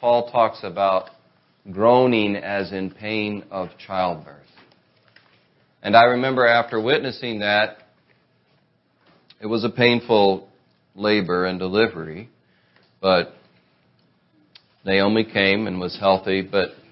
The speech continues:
after that was in the middle of the night. There were not too many people up and about in the hospital. I just remember walking in the halls of the hospital, those empty halls late at night, and just asking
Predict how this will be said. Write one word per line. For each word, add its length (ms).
after 300
that 140
was 180
in 300
the 80
middle 280
of 60
the 80
night. 380
There 120
were 80
not 240
too 80
many 160
people 360
up 200
and 80
about 380
in 100
the 80
hospital. 400
I 80
just 220
remember 260
walking 640
in 140
the 100
halls 560
of 140
the 80
hospital, 400
those 200
empty 280
halls 340
late 160
at 80
night, 300
and 140
just 180
asking 720